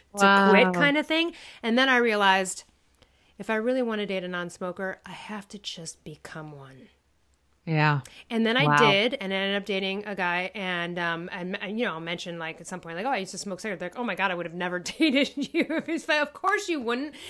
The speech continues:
Speaker 1: And who was I thinking I was gonna fool? Like, oh, like, that first kiss, like, they weren't gonna ta-, even if I did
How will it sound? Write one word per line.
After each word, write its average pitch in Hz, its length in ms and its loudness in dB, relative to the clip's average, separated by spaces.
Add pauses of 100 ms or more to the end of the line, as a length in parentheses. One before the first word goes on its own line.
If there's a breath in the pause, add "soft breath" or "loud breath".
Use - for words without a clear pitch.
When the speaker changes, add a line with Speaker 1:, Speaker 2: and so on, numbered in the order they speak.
(180 loud breath)
Speaker 1:
And 285 260 6 (240 loud breath)
who 392 160 6
was 427 140 4
I 403 80 6
thinking 349 300 2
I 320 60 4
was 302 140 0
gonna 285 200 4
fool? 294 360 2
Like, 240 320 6
oh, 262 200 6
like, 240 200 2
that 233 180 0
first 240 300 0
kiss, 240 340 0
like, 233 160 0
they 220 100 0
weren't 214 240 -2
gonna 226 180 -2
ta-, 226 260 -8
even 254 220 -2
if 277 100 -2
I 254 80 2
did 240 220 0